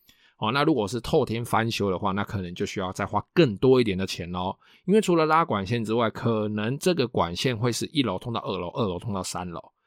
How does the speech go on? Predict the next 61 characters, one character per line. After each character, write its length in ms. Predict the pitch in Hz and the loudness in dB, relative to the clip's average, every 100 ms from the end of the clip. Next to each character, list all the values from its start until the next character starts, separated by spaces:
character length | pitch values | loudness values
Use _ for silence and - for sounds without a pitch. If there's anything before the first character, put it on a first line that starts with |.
| _ _ | _ _
哦， 80 | 95 | 0
所 140 | 147 | 2
以 40 | 127 | 2
它 140 | 135 | 0
需 160 | - 156 | 2 0
要 80 | |
管 200 | - 76 85 | 0 -4 -2
道 160 | 95 | -4
间， 260 | - 90 90 _ _ _ _ _ | -4 -8 -10 _ _ _ _ _
需 160 | - 131 | -6 -2
要 100 | 127 | -2
大 220 | 120 131 | 0 0
的 80 | 101 | 0
排 200 | 90 95 | -4 -6
水 180 | - 87 | -8 -8
管。 180 | - - _ _ _ _ _ _ | -8 -10 _ _ _ _ _ _
然 180 | 117 139 | 0 2
后 160 | 185 | 4
再 160 | 165 175 | 4 2
包 320 | - 175 170 | 4 8 8
含 160 | 151 113 | 6 2
不 140 | - | 0
管 180 | 131 98 | 0 0
是 140 | 113 | -4
大 240 | 117 127 101 | 0 4 4
楼 260 | 87 85 | 2 -2
或 160 | 85 120 | 2 2
者 140 | 92 | 2
是 300 | 82 98 92 85 | -2 -4 -4 0
透 220 | 135 113 | 0 2
天， 280 | 110 110 123 _ _ _ | 2 -2 -6 _ _ _
你 140 | 113 143 | -4 0
只 80 | 135 | 0
要 100 | 127 | 0
是 140 | 147 | -4
重 180 | - 107 | -4 0
拉 160 | 110 | 2
新 180 | 123 135 | 2 0
管 160 | 104 90 | -2 -4
线， 200 | 101 107 | -4 -4
一 80 | 143 | -2
般 200 | 135 135 | -2 0
来 160 | 104 | 0
说 160 | 101 110 | 0 -2
都 140 | 107 | -2
会 140 | 113 120 | -2 4
搭 180 | 117 | 4
配 260 | 120 117 101 | 4 2 0
新 280 | - - 170 | -2 -2 0
的 80 | 143 | 0
电 180 | 143 | -2
盘、 320 | 123 92 92 95 | -2 -2 -4 -4
新 220 | - 123 | -2 -2
的 40 | |
电 220 | 107 113 | -2 -2
箱。 280 | 101 104 95 - _ _ _ _ | 0 -2 -2 -8 _ _ _ _
OK， 240 | 101 110 107 | -4 -2 0
这 100 | 131 | -2
些 140 | 139 | -2
都 100 | 139 | -2
是， 180 | 139 | -4